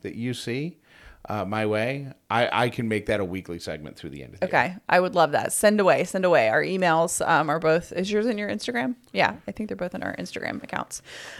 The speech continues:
Speaker 2: Um, here are your three random things for today. Your first random thing is that movie therapy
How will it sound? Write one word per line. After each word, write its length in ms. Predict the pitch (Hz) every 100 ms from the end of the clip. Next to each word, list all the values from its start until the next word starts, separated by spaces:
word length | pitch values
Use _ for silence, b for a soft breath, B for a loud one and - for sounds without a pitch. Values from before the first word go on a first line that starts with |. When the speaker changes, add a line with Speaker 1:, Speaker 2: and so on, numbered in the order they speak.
| B
Speaker 2:
Um, 260 | 226 220 214
here 260 | 233 - 240
are 220 | - 226
your 120 | 202
three 240 | 196 214 196
random 380 | 180 170 160 180
things 380 | 175 170 180 - -
for 340 | 170 247 - -
today. 380 | - 202 233 320
Your 180 | 285 185
first 260 | 208 208
random 280 | 202 208 202
thing 260 | 208 214 220
is 320 | 190 214 254
that 160 | 233 196
movie 360 | 202 220 269 269
therapy 540 | 226 208 220 269 311